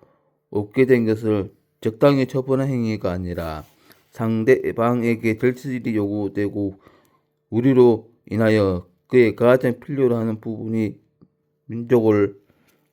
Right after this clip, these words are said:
얻을 수 있는 바로 그것을 채워주는 행위가 참된 사랑, 사랑의 손길이다.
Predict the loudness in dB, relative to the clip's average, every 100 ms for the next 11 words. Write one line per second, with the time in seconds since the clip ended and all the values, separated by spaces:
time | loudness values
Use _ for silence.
0 | _ _ _ _ _ _ _ _ 4 6
1 | 4 2 -2 0 2 2 0 0 0 0
2 | -2 -2 -2 -2 0 -2 -4 -6 -6 -4
3 | -4 -6 _ -4 0 0 0 -2 -2 -4
4 | -8 -18 _ -4 0 0 -2 -4 -6 -6
5 | -10 -8 -8 -6 -8